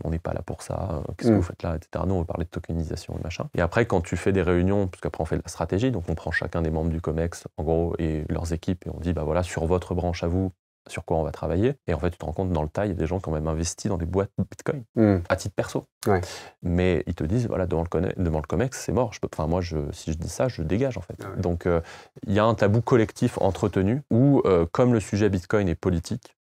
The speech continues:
Speaker 1: eh ben, en fait, c'est un risque monstrueux que de se positionner dessus.
Speaker 2: Ouais.
Speaker 1: Euh, risque que tu n'as aucun intérêt à prendre dans une situation de cartel oligopolistique. Le principe d'un cartel, c'est que,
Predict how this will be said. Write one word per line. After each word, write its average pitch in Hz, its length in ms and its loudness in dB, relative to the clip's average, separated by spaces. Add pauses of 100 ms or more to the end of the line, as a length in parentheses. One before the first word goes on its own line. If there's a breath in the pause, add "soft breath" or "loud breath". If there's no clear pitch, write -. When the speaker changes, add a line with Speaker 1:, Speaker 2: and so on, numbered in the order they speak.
Speaker 1:
eh 98 60 -4
ben, 90 80 0
en 78 80 2
fait, 113 220 0
c'est - 260 -4
un 76 300 -2
risque 95 260 -2
monstrueux 92 540 0
que - 120 -6
de 80 220 0
se - 140 -8
positionner 90 720 -2 (100)
dessus. 92 360 -2 (180 loud breath)
Speaker 2:
Ouais. 101 240 4 (160)
Speaker 1:
Euh, 80 220 4
risque 101 500 2
que 110 420 2
tu - 100 -6
n'as 98 220 2
aucun 123 320 0
intérêt 95 300 0
à 78 80 -2
prendre 113 400 -2
dans 101 480 2
une 87 180 2
situation 87 420 -2
de 98 120 -2
cartel 104 540 -2 (100)
oligopolistique. 95 840 -2
Le - 60 -2
principe 104 380 0
d'un 92 100 2
cartel, 104 400 2
c'est 82 180 -4
que, 101 300 2